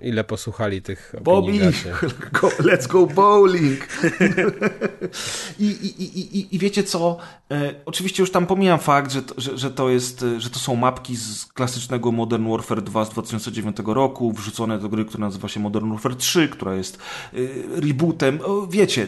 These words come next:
Speaker 2: nie ma co tutaj
Speaker 1: Posłuchali
Speaker 2: strzępić
Speaker 1: zdania
Speaker 2: języka.
Speaker 1: graczy.
Speaker 2: Tak,
Speaker 1: Podobała
Speaker 2: tak.
Speaker 1: się dwójka, to teraz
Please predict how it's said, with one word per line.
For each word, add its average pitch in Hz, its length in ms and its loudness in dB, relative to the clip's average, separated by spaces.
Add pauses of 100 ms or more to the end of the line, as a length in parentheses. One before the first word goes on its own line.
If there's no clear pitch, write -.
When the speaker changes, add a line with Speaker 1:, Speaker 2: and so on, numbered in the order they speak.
(200)
Speaker 2:
nie 202 160 -2
ma 175 140 2
co 175 180 0
tutaj 151 180 2
Speaker 1:
Posłuchali 135 440 4
Speaker 2:
strzępić 113 280 4
Speaker 1:
zdania 175 200 8
Speaker 2:
języka. 123 240 4
Speaker 1:
graczy. 113 100 4 (1160)
Speaker 2:
Tak, 139 160 6
Speaker 1:
Podobała 131 320 8
Speaker 2:
tak. 113 100 4
Speaker 1:
się 135 60 4
dwójka, 120 420 4
to - 140 -8
teraz 123 400 0